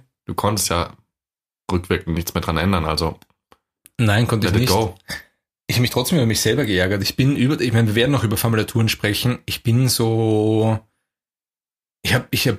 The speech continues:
Speaker 2: ich hab viel, eine viel zu hohe Erwartung an mich selbst.
Speaker 1: Für die Leute, die nicht wissen, was eine Formulatur
Speaker 2: Ja.
Speaker 1: ist,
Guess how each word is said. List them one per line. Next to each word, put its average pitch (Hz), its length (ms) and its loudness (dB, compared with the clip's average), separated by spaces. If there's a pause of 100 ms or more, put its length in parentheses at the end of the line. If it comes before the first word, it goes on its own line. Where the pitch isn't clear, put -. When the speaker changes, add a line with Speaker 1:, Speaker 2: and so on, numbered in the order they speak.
(100)
Speaker 2:
ich - 120 0
hab 110 180 0
viel, 143 320 2
eine 113 100 2
viel 147 220 2
zu 110 140 0
hohe 110 140 2
Erwartung 104 440 0
an 87 80 2
mich 87 140 -4
selbst. - 440 -8 (480)
Speaker 1:
Für 113 120 0
die 110 100 4
Leute, 107 300 2
die 101 120 -2
nicht 98 180 -2
wissen, 107 260 0
was 92 180 -2
eine 95 60 -2
Formulatur 92 600 0
Speaker 2:
Ja. 135 60 0
Speaker 1:
ist, - 260 -6